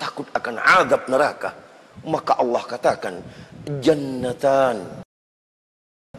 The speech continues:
Itu akan menjadi jaminan bahwa ada dua surga yang bisa engkau pilih. Surga yang dibangun dari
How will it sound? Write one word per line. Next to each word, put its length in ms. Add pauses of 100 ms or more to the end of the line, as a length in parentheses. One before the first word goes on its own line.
(300)
Itu 240
akan 240
menjadi 480
jaminan 480
bahwa 720 (400)
ada 220
dua 180
surga 400
yang 240
bisa 240
engkau 240
pilih. 360 (580)
Surga 400
yang 240
dibangun 480
dari 160